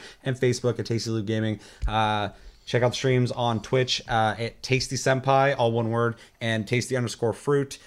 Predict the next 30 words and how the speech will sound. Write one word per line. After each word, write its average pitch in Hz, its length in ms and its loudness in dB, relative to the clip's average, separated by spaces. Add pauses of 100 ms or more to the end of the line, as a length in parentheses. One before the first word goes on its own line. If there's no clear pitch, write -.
(100)
Hit 123 120 0
the 127 60 -2
notification 127 540 2
button 123 160 2
to 120 40 2
know 113 120 2
when 117 200 2
we 123 140 0
go 110 180 2
live. 110 440 2 (240)
Uh, 104 200 0
we 110 100 2
have 107 100 2
a 101 40 0
Discord 123 600 0
link 113 240 -4
down 110 240 0
below. 107 240 2
Make 107 160 -2
sure - 100 -8
to 95 80 -8
click - 300 -6
that. 113 280 0
Talk 110 200 -4
to 113 60 -4
us 101 100 -6
anytime, 107 320 -4
all 104 60 -2
the 92 60 -4
time. 107 360 -2